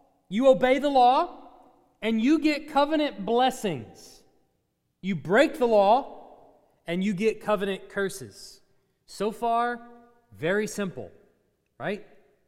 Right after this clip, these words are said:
But what really makes a people God's people? You really have to ask yourself that. What is it that made them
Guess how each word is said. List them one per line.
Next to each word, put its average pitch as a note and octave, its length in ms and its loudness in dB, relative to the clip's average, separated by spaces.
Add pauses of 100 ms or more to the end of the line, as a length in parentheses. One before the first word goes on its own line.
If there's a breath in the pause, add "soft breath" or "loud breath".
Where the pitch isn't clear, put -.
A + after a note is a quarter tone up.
(1400)
But B3 160 0
what D#4 340 0
really G3+ 680 2 (560)
makes G#3+ 640 0
a A#3 140 2
people F#3+ 800 -4 (100)
God's A3+ 400 0
people? G#3 640 -2 (1120)
You A#3 80 -6
really E4 200 4
have D#4+ 80 4
to C4+ 140 -6
ask C4 280 -2
yourself B3 380 -2
that. G#3 140 0
What D4 200 4
is D#4+ 160 0
it C#4 140 -4
that G#3+ 200 -8
made B3 600 0
them G3+ 420 -2